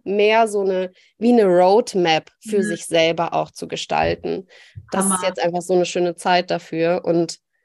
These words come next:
Speaker 1: wahrscheinlich werden wir Mitte Januar eines Morgens aufwachen und genau wissen, was wir zu tun <laughs> haben.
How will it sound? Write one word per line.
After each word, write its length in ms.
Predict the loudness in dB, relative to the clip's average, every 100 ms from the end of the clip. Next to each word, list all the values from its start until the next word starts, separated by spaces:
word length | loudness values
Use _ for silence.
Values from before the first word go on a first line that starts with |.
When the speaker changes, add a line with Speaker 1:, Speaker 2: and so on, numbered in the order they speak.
| _ _ _ _ _
Speaker 1:
wahrscheinlich 480 | -2 0 2 2 2
werden 180 | 0 2
wir 80 | 2
Mitte 240 | 0 0
Januar 500 | -2 0 0 0 -2
eines 280 | -2 -2 -2
Morgens 320 | -2 -2 -2
aufwachen 640 | -2 0 0 -2 -2 -4 -6
und 320 | -4 -6 -10 _ _ _ -16
genau 380 | -2 2 4 4
wissen, 640 | 2 -2 -4 -4 -4 -6 _
was 280 | 0 0 0
wir 100 | -10
zu 120 | -10
tun 280 | -12 -10 -12 -12 -16 _
<laughs> 140 | 0
haben. 600 | 4 4 2 0 0 -2